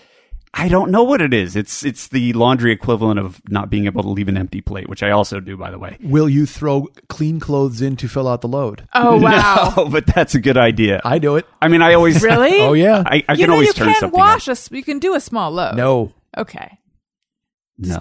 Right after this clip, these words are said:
Speaker 3: get, you're, you're just getting your clothes extra, extra
Speaker 2: <laughs>
Speaker 3: clean.
Speaker 1: Yeah.
Speaker 2: Squeaky.
Speaker 3: Where are you guys with, uh,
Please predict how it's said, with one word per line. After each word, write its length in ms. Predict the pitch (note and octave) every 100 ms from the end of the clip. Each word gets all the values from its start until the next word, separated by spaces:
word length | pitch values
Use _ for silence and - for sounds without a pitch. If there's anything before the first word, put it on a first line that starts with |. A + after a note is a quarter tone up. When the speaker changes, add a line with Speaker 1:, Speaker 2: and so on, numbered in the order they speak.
| G#3+
Speaker 3:
get, 80 | F3
you're, 160 | G3
you're 140 | F#3 G3+
just 160 | F#3
getting 100 | G#3+ F3+
your 60 |
clothes 300 | E3 F#3+ F3+ -
extra, 360 | G#3 - G#3
extra 380 | C3 G#3 - -
Speaker 2:
<laughs> 100 | F#3
Speaker 3:
clean. 140 | F#3 F#3
Speaker 1:
Yeah. 120 | -
Speaker 2:
Squeaky. 600 | B2+ F3+ F3+ - B2+ G2 _ - _ _ _ _ _ _
Speaker 3:
Where 200 | C4 E4+
are 180 | D4 D#4
you 100 | D4+
guys 440 | A#3+ G#3+ G3+ F#3+
with, 340 | F3+ F#3+ F#3 -
uh, 600 | F3 F3 F3 E3+ E3